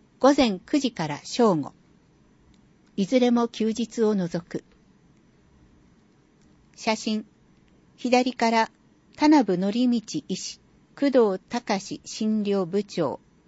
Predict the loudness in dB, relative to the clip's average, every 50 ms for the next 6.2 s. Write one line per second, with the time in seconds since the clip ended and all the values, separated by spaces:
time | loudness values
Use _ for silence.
0 | _ _ _ _ -4 -4 -4 -4 _ _ -20 -14 -12 -10 -10 -6 -4 -4 -4 -4
1 | -4 -4 -6 -8 -8 -12 -18 _ _ _ _ _ _ _ _ _ _ _ _ _
2 | _ _ _ _ _ _ _ _ _ _ _ _ _ _ 0 0 0 2 2 2
3 | 0 2 2 4 6 6 6 6 6 6 4 4 4 4 4 4 4 4 4 4
4 | 2 0 -2 -2 -4 -4 -6 _ -4 -2 0 0 -2 -2 0 0 2 4 4 4
5 | 4 4 2 2 2 2 2 4 6 6 6 4 4 2 2 0 -2 -4 -8 -6
6 | -6 -6 -6